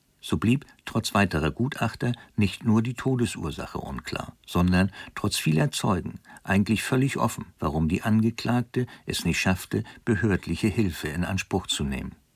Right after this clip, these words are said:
Als das völlig abgemagerte Baby im Alter von neun Monaten starb, wog es weniger als fünf Kilogramm und damit nur halb so viel wie ein normal ernährtes Kind. Es soll ausgesehen haben wie ein hungerndes Kind aus Afrika,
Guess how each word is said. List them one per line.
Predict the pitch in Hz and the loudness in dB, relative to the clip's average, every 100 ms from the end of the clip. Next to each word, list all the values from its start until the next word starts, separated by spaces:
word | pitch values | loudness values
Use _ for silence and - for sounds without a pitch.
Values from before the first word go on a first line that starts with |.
| - | -14
Als | - - | -10 -8
das | - - | -6 -4
völlig | - 98 92 - | 2 2 2 -2
abgemagerte | - - 113 85 - - - | -2 2 2 0 -2 -6 -6
Baby | - 107 110 - | 2 2 2 -2
im | - | -6
Alter | - 90 90 | -4 -2 -2
von | - 98 | 0 2
neun | 95 101 107 | 4 6 6
Monaten | 117 127 117 107 | 4 4 2 -2
starb, | - 120 135 - | -6 -4 -6 -6
wog | - 98 | -4 0
es | 120 104 | 0 2
weniger | 117 120 90 78 76 | 2 4 4 0 -2
als | 92 | -4
fünf | - 120 110 | 0 0 -2
Kilogramm | - 123 98 - - - _ - | -2 0 0 -2 -14 -16 _ -10
und | 73 80 | -6 -2
damit | 85 95 - _ | 2 2 0 _
nur | 117 90 | 2 4
halb | 135 - | 2 0
so | - | -4
viel | - 110 87 - - | -2 0 -2 -4 -10
wie | - - | -2 2
ein | 107 | 4
normal | 110 110 113 98 | 4 4 2 0
ernährtes | 62 62 - - - | -2 -8 -8 -10 -10
Kind. | - - - _ _ | -10 -10 -14 _ _
Es | - | -8
soll | - | -4
ausgesehen | - 107 - 131 113 135 135 117 | 0 0 0 0 2 2 2 2
haben | 127 131 123 - - | 2 2 -2 -6 -10
wie | - 120 | -4 0
ein | 127 - | 0 2
hungerndes | 147 110 101 107 - | 2 4 2 -2 -2
Kind | 98 78 | -2 0
aus | 82 - | -2 -4
Afrika, | - 101 90 - - - | -2 -2 0 -4 -6 -8